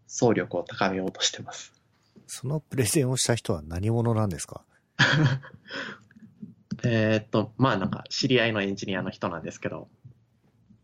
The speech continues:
Speaker 2: えー、それは続いてるんですか？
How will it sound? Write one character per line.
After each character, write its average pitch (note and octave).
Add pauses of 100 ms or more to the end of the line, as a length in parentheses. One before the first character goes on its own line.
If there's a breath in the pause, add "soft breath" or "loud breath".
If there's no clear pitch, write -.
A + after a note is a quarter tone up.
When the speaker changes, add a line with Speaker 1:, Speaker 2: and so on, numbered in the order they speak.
(220)
Speaker 2:
え E2
ー、 -
そ D3
れ C#3+
は C3+
続 B2+
い B2+
て C#3+
る B2
ん F2+
で -
す -
か？ -